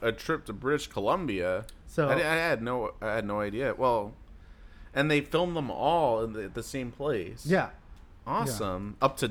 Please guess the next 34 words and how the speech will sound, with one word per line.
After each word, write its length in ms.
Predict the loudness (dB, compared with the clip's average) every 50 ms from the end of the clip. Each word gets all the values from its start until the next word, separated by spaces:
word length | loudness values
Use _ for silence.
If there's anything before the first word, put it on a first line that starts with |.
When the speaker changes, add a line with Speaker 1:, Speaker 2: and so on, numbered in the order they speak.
| -2 -2 2
Speaker 1:
up 160 | 2 2 2 0
to 80 | -8
freaking 380 | -6 -4 -4 -4 -4 -4 -4 0
Deadpool, 380 | 2 2 2 2 0 -2 -2 -2
which, 260 | -4 -6 -10 -16 -16 -20 -20 -18 -12 -8
which, 160 | -6 -6 -6 -6 -10 -4 2 4
uh, 80 | 4
Deadpool 500 | 4 4 4 2 2 2 -2 -2 -2 -2
two, 140 | -2 -4 -6
which 100 | -6 -6
was 80 | -8 -10
just 160 | -10 -10 -10 -8
a 40 |
couple 260 | -6 -6 -4 -4 -4 -4
years 260 | -2 -2 -2 -4 -4
ago. 340 | -6 -6 -6 -4 -6 -6 -8 -10 -16 -8 0
Speaker 2:
Yeah. 200 | 4 6 6 6 4 -2 -12 -20 -10 -2
Yeah, 140 | 4 6 8
Speaker 1:
I, 40 | 8
Speaker 2:
yeah. 120 | 10 10 8
Speaker 1:
I 20 | 8
like 260 | 8 8 6 6 2
the 80 | -4
continuity 760 | -2 0 0 0 0 0 -2 0 0 0 2 0 0 -2 -2 -2
of 180 | -4 -4 -4
that. 300 | -6 -4 -4 -4 -6 -6 -8 -16 -16 -10 -4
And 220 | -2 0 0 0
honestly, 1000 | 2 4 4 4 4 2 -2 -4 -2 0 0 0 0 0 -2 -2 -2 -4 -4 -6 -8 -12 -12 -4 0
um, 520 | 4 4 6 4 4 2 0 -4 -6 -6 -4 -2
I 160 | -2 -2 -2 -2 -4 -4
never 240 | -2 -2 0 0 -2
would 100 | -2 -2
have 80 | -2
noticed. 520 | 0 0 0 0 0 -2 -4 -6 -10 -12